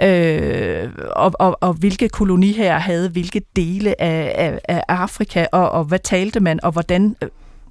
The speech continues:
kunne den her kolonialisering finde sted. Øhm,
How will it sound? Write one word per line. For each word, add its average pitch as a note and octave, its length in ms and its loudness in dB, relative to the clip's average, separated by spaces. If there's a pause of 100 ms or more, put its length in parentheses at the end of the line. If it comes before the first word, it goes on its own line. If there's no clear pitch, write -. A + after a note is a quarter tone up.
kunne G#3+ 140 0
den F#3 160 4
her F#3+ 100 6
kolonialisering E3+ 840 2
finde G#3 300 2
sted. A3 300 2 (640)
Øhm, F#3+ 640 4